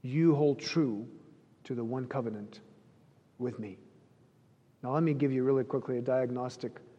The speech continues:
set of questions to explore what's in our hearts and see where we may have taken idols into our hearts. Three questions. What do you think about first? What do you think about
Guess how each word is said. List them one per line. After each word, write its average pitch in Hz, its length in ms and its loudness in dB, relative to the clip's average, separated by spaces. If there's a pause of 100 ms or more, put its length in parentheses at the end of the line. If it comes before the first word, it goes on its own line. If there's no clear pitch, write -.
(680)
set 143 220 0
of 120 140 -4
questions 131 640 -2
to 117 200 -4 (1120)
explore 123 760 4 (880)
what's 120 220 -6
in 139 100 2
our 127 80 -2
hearts 131 400 4
and 117 140 -8
see 143 500 2 (680)
where 139 120 4
we 143 160 4
may 151 140 4
have 151 160 2
taken 151 320 0
idols 135 400 2
into 127 200 -4
our 120 120 -2
hearts. - 480 -8 (220)
Three 165 140 6
questions. - 640 -4 (1300)
What 143 160 4
do 175 80 6
you 190 100 8
think 180 260 4
about 151 260 4
first? - 560 -6 (1900)
What 135 140 4
do 165 80 6
you 175 80 8
think 165 240 4
about 143 440 4